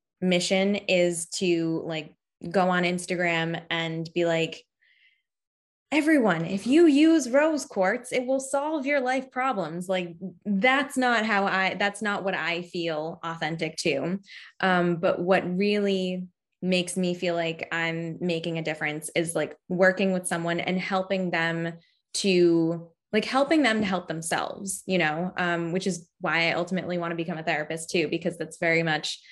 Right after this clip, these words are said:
I think, therapist ideology, if you will. Um, like, I'm not making people dependent on me for, like, the secret answers and codes and whatever,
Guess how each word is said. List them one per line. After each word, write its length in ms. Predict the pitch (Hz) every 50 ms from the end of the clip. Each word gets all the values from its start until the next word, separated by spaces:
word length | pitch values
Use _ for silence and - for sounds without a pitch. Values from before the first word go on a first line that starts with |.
| - - - - -
I 80 | 180 190
think, 260 | 185 185 165 165 165
therapist 720 | - 185 175 170 175 175 170 170 165 - - - - - _ _ _ _ _ _ _ _ _ _ _ _ _ _ _ _ _ _ _ - 196
ideology, 840 | 202 214 190 202 196 190 180 175 175 175 170 160 165 151 151 151
if 220 | - - 139 143 -
you 120 | 180 175
will. 380 | 160 160 131 127 95 156 175 - -
Um, 360 | 185 175 170 165 165 165 -
like, 240 | - 180 180 175 175 -
I'm 260 | 185 185 185 190 190
not 420 | 190 185 185 180 180 175 175 - - - - - _ _ _ _ _ _ _ _ _ _ -
making 540 | - - 190 190 185 185 180 185 190 190 185
people 300 | 202 196 190 190 180 175
dependent 600 | 170 175 175 - - 196 196 196 190 185 180 -
on 240 | - 175 170 170 170
me 300 | 175 175 170 165 165 170
for, 220 | 165 - 180 170
like, 260 | 165 160 160 165 165
the 80 | - 190
secret 480 | 185 - - 220 214 208 208 196 - -
answers 680 | - 180 190 196 190 190 180 170 160 160 165 165 165 165
and 240 | - 170 170 170 170
codes 460 | 165 - 190 190 190 190 185 165 170
and 160 | 170 165 165
whatever, 560 | 160 165 185 196 180 160 123 - 170 185 196